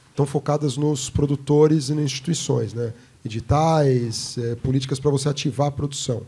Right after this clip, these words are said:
E o Vale Cultura é a primeira ação que a gente tem que tá na outra ponta,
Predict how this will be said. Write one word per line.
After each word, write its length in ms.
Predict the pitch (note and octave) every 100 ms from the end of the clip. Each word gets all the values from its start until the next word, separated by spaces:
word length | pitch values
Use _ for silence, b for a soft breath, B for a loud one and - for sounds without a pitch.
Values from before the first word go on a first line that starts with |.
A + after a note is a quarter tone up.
| b b b -
E 60 |
o 60 | C#3+
Vale 180 | F3 F3
Cultura 380 | F3+ D3 F#3+ F#3+
é 40 |
a 40 |
primeira 440 | F#3 E3+ F#3 G3 F3+ - -
ação 360 | C3 - E3
que 100 | D#3
a 20 | C3+
gente 200 | - -
tem 400 | - F#3+ D3+ - - b b b b
que 120 | -
tá 160 | - D#3+
na 60 | E3
outra 280 | F#3 G3+
ponta, 460 | F#3+ F3 D3+ B2 -